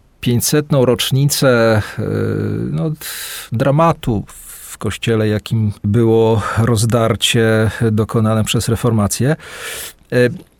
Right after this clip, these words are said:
więc protestanci są tymi, którzy opierają się na Piśmie Świętym, tak? I to jest chyba jedyny przypadek, kiedy my odmawiamy modlitwę,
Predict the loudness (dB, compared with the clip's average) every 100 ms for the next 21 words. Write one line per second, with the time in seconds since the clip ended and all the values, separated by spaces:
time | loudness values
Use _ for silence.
0 | -4 0 2 2 0 2 2 2 2 2
1 | 0 _ _ 0 2 2 0 0 2 2
2 | 2 2 2 2 2 0 0 0 0 0
3 | -2 -2 -4 -8 -2 -2 -2 -4 -4 2
4 | 2 2 2 4 4 4 4 2 2 0
5 | 2 2 2 0 0 2 4 4 2 -4
6 | -16 _ 0 4 6 6 4 4 0 -4
7 | _ _ -2 2 4 4 4 4 2 0
8 | _ 0 2 2 0 -2 -4 -2 0 2
9 | 2